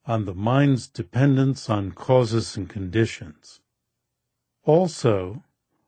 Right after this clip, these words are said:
reflect on the mind's dependence on its parts. This means that any length of time that passes in the mind depends on earlier and later parts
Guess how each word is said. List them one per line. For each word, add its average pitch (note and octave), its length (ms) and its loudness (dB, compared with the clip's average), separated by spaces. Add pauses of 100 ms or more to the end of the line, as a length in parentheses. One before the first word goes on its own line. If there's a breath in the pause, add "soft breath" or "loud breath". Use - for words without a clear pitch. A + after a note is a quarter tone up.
(120)
reflect D#3+ 640 0
on A#2 160 2
the F#2 80 -4
mind's B2+ 560 0
dependence C#3+ 760 0
on A#2+ 140 0
its A2+ 320 -2
parts. - 680 -4 (1040)
This - 280 2
means G2+ 640 -2 (360)
that A#2 240 0
any F3 300 2
length D3 380 2
of - 160 -8
time G2 500 -2
that F#2 240 -8
passes C3 560 0
in G#2 180 0
the G2 100 -4
mind F#2+ 560 -4 (480)
depends C3+ 520 2
on G#2 340 -4
earlier C#3+ 600 4
and G#2+ 260 -4
later C3+ 320 4
parts - 720 -2